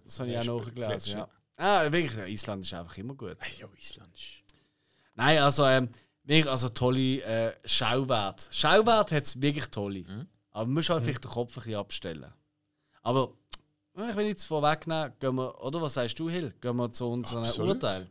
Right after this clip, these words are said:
Speaker 2: Ja. Gehen wir zu unserem Urteil.
Speaker 1: Mhm.
Speaker 2: Ich kann noch mal schnell sagen, am Schluss sind sie ja in einem, <laughs> im ufo rein und spritzen das Toxin.
Speaker 1: Mhm.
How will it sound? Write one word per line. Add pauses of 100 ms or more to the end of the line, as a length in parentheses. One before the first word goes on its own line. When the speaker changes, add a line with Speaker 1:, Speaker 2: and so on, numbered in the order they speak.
Speaker 2:
Ja. (2500)
Gehen
wir
zu
unserem
Urteil. (480)
Speaker 1:
Mhm. (1040)
Speaker 2:
Ich
kann
noch
mal
schnell
sagen,
am
Schluss
sind
sie
ja
in
einem,
<laughs>
im
ufo
rein
und
spritzen
das
Toxin. (340)
Speaker 1:
Mhm.